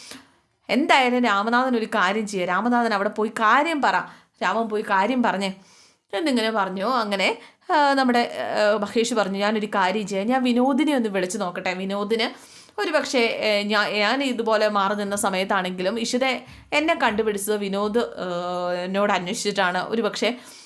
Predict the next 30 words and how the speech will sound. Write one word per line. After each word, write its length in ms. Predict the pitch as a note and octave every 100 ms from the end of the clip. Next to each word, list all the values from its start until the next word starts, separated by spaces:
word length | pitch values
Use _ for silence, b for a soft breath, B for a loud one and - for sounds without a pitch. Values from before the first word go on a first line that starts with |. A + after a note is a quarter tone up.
| B B -
ഇഷിതയെ 280 | D#4+ D4 D4
കണ്ടുപിടിക്കാൻ 520 | A#3 G3+ G3+ G3 G#3
വിനോദിൻ്റെ 480 | G#3+ A#3+ B3+ D4 D4+
സഹായം 440 | C4 - F#3+ G3+
തേടാം, 380 | F#3+ F3+ F#3+ F#3
വിനോദിനെ 400 | F#3+ G3 G3+ A#3
വിളിക്കാമെന്ന്" 480 | G3 E3+ F#3+ F#3+ F3
പറഞ്ഞ് 220 | E3+ F#3
വിനോദിനെ 440 | F#3+ G3+ G#3+ C#4
വിളിച്ച് 260 | C4 F3 -
കാര്യം 380 | G3+ E3+ G#3 A3
പറയാ. 300 | F3+ F3 E3
"എന്താ 380 | F3+ F3+ G3+ C4+
ഏട്ടാ 260 | A#3 G3
സത്യത്തിൽ 440 | G3+ F#3 G3 G3+ G#3+
സംഭവിച്ചത് 580 | G3+ E3 F3 A3+ B3 B3+
എന്താ?" 280 | G3 A3 F#3+ B B B
എന്നൊക്കെ 300 | D#4 C#4 A#3
ചോദിച്ചു 400 | G#3 F#3 F3+ G#3+
കഴിഞ്ഞപ്പോഴേക്കും, 680 | G#3+ F3+ F3 G3+ E3+ G3+ B3 B B B -
ആ, 140 | E4
ഈ 240 | D#4 C#4+ C#4+ B3 A#3
നടന്ന 320 | A3+ G#3+ B3
കാര്യങ്ങളൊക്കെ 580 | A#3+ F#3 G3+ A3 A3+ G#3+
ഇങ്ങനെ 220 | G3 G3+
പറയാ. 240 | G3 F3+ F3+ F3+
"ഏട്ടാ, 260 | F3 F#3
ഇത് 260 | F3+ F#3 G3
നേരത്തെ 320 | F3 F3 A3
ഏട്ടത്തിയോട് 440 | F#3+ E3+ F#3+ G3